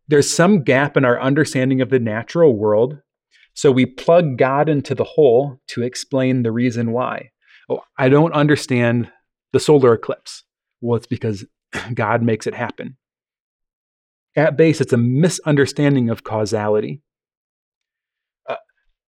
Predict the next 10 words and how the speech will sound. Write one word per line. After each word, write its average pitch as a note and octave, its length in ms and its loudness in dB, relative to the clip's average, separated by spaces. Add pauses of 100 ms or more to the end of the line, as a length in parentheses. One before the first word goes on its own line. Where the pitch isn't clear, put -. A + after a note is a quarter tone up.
(140)
God D#3 300 0
doesn't D3+ 320 -2
compete G3+ 540 -4
with - 160 -6
natural C3 420 0
causes A#2 440 -4
to - 120 -10
make A2 220 -6
things G#2 280 -8
happen. B2+ 480 -12